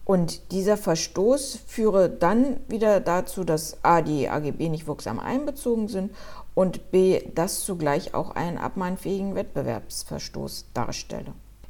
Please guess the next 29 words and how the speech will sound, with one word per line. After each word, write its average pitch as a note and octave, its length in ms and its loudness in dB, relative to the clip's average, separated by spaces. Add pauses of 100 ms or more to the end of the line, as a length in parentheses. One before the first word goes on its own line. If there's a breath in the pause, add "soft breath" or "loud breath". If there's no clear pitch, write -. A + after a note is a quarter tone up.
Ich - 400 0 (120)
bitte B3 280 8
aber G#3 280 6
um G3 240 4
Achtung, A3 540 0 (460 loud breath)
es F#3+ 160 0
kann G3+ 180 2
jetzt G3+ 220 0
aus F#3+ 160 2
der F#3 180 2 (320)
Entscheidung F#3 560 2
vom, E3+ 500 0
ähm, D#3 380 -2 (260)
Oberlandesgericht E3 1040 0
Köln E3+ 320 4 (280 loud breath)
nicht G3 280 -4
eine E3+ 160 0
pauschale, E3 760 2
äh, C#3+ 220 4
Vorgabe F3+ 640 6
gezogen F#3 640 0
werden, E3 400 2 (420 loud breath)
dass E3 280 4
die D#3+ 100 -4
Schriftgröße F3 840 -2
fünf F3 320 -4
Komma D3+ 260 -2
fünf F3 380 -4 (360 loud breath)
folglich E3+ 600 2